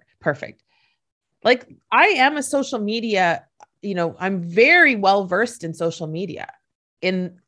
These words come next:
you know, I, I'm well versed in algorithms. I was a Google certified specialist at one point.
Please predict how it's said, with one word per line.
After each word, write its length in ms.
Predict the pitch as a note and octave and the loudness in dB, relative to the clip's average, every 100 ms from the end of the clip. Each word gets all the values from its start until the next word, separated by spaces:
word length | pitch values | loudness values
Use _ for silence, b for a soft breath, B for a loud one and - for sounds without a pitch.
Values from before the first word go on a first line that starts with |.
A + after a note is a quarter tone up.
| - - | -12 -8
you 100 | F#3 | -6
know, 220 | E3+ - - | -6 -8 -12
I, 120 | C#3+ - | -8 -4
I'm 260 | E3+ E3+ | -4 -2
well 240 | E3+ F3+ F3+ | 2 2 2
versed 300 | F#3 E3+ D#3+ | -2 -4 -10
in 80 | - | -4
algorithms. 800 | E3 A#3+ B3+ A#3+ A#3 A#3 A#3 A#3 | -2 0 2 2 0 -4 -8 -8
I 120 | D3+ | -10
was 260 | D3 F3 D#3 | -10 -14 -12
a 60 | |
Google 520 | D#3 D#3+ D#3+ D3 C#3+ _ _ | -10 -6 -4 -6 -8 _ _
certified 520 | - E3 D#3 C#3 C3+ | -8 -6 -6 -6 -8
specialist 420 | - A3 A3 G#3+ A3 | -4 -4 -4 -6 -4
at 120 | D3 | -4
one 180 | F#3 F#3+ | -8 -4
point. 340 | G#3 G3 | -4 -4